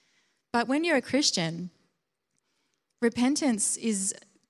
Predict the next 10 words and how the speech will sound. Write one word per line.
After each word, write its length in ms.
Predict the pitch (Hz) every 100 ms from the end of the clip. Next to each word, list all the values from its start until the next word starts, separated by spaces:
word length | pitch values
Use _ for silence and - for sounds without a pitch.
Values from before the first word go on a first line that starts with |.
| -
just 180 | 220 -
part 240 | - 254
of 80 | 254
your 120 | 214
lifestyle. 840 | 180 185 285 - 254 180 160 196 - _ _ _ _ -
I'm 240 | 262 294
repenting 540 | 294 - 269 262 269
constantly 760 | 247 - 285 320 - 320 254 214
of 100 | 196
things. 480 | 175 180 175 -